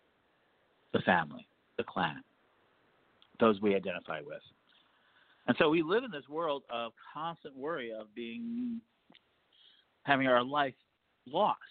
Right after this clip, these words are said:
And, and it, it grows from there. I mean, of course, then you have from there everything else, every other fear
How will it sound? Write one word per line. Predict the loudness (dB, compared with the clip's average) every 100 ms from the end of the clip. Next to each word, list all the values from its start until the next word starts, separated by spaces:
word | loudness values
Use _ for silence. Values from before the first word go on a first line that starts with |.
| -20 _ _ _ _ _ _ _ -6
And, | -4 -6 -8 -4
and | -4
it, | -2 -2
it | 2
grows | 6 6 6
from | 0
there. | -2 -2
I |
mean, | -4 -6
of | -4
course, | 0 2 0 -2
then | -2
you | 0 0
have | 4 4 4 0 -10 -4
from | 2
there | 6 6 4 -2 _ _ 4
everything | 4 4 -2 -4 -2
else, | 0 0 0 2
every | 4
other | 4 4 4
fear | 6 6 6